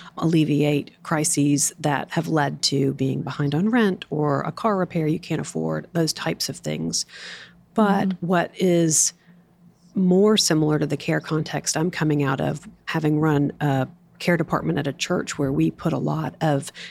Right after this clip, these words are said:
Speaker 1: emphasis on pastoral care with both a full-time
Speaker 2: Mm-hmm.
Speaker 1: pastor of care and a full-time director of care. And I was the director, working kind of in
Speaker 2: Okay.
Speaker 1: tandem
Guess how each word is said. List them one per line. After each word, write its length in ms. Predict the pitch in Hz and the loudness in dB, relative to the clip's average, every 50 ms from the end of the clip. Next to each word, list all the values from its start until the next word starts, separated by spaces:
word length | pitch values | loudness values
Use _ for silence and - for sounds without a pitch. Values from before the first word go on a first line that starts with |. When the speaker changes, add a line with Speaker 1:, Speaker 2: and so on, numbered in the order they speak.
| - - - | -18 -6 0
Speaker 1:
emphasis 500 | - 185 180 - 147 139 - 156 156 - | 2 2 2 2 0 0 0 0 0 0
on 100 | 156 135 | 0 -2
pastoral 600 | - - - 160 160 - - - 156 151 143 127 | -2 -2 -2 -2 -2 -2 -2 -2 0 0 0 -2
care 600 | - - - - 220 220 180 151 151 156 156 156 - - _ _ | -4 -6 -2 0 2 2 2 2 0 -2 -2 -4 -6 -10 _ _
with 360 | - - - - - - - - | -6 -4 -4 -4 -4 -6 -6 -2
both 300 | - 160 160 156 - 156 | 0 2 2 2 0 -2
a 100 | 151 147 | -2 -4
full-time 680 | - - - 160 160 185 190 185 185 165 165 - 151 151 | -4 -2 -2 0 0 2 2 2 2 2 2 2 2 0
Speaker 2:
Mm-hmm. 380 | - - - - - - - - | -2 -4 -16 -18 -18 -20 -16 -8
Speaker 1:
pastor 400 | - - 196 175 - - - 180 | -2 -2 0 0 0 -2 -2 -2
of 140 | 156 143 - | -2 -4 -4
care 420 | - - 156 151 151 143 147 - - | -4 -2 0 0 0 0 -2 -2 -2
and 180 | 156 151 139 143 | -2 0 0 0
a 60 | 139 | -2
full-time 500 | - - - - 156 - - 151 147 147 | -4 -4 -6 -6 -6 -4 -4 -4 -4 -2
director 440 | 147 151 156 175 170 - - - 156 | 0 0 0 0 -2 -4 -6 -6 -6
of 140 | 156 - | -6 -6
care. 300 | - - 151 143 139 139 | -6 -4 -4 -2 -2 -2
And 100 | 147 143 | -2 -2
I 80 | 143 139 | -2 -2
was 180 | 147 156 151 - | -2 -4 -4 -6
the 80 | - - | -4 -2
director, 520 | 151 156 165 160 170 - - 147 151 156 - - _ - - _ _ _ - - - _ _ - | -2 0 -2 -2 -4 -6 -6 -4 -4 -4 -6 -10 _ -20 -20 _ _ _ -20 -20 -20 _ _ 0
working 340 | 175 180 180 175 - 185 170 | 2 2 2 2 2 0 -2
kind 200 | - 180 165 160 | 0 0 0 2
of 80 | 151 | 2
in 100 | 165 151 | 2 2
Speaker 2:
Okay. 200 | 156 - - 165 | 2 2 0 0
Speaker 1:
tandem 360 | 170 165 160 160 151 143 151 | 0 2 2 2 0 0 -2